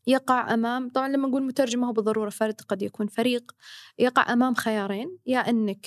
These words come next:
آه، توطن ال-، المحتوى الثقافي، آه، أو أنك توطنه يعني كأنك تعلبه للاستهلاك ال-، الداخلي المحلي،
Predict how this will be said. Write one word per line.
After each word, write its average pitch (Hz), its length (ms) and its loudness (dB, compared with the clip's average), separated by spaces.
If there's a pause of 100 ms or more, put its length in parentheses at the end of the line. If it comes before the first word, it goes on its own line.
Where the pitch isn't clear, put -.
(120)
آه، 185 640 -8 (140)
توطن 254 680 0 (120)
ال-، 190 280 -4
المحتوى 226 840 -4 (120)
الثقافي، 285 640 -4 (140)
آه، 190 380 -6
أو 302 200 0
أنك 330 360 0 (580)
توطنه 339 500 4
يعني 277 220 0
كأنك 294 420 -2
تعلبه 277 560 0
للاستهلاك 226 1200 -2
ال-، 202 280 -4
الداخلي 196 640 -2
المحلي، 196 480 -2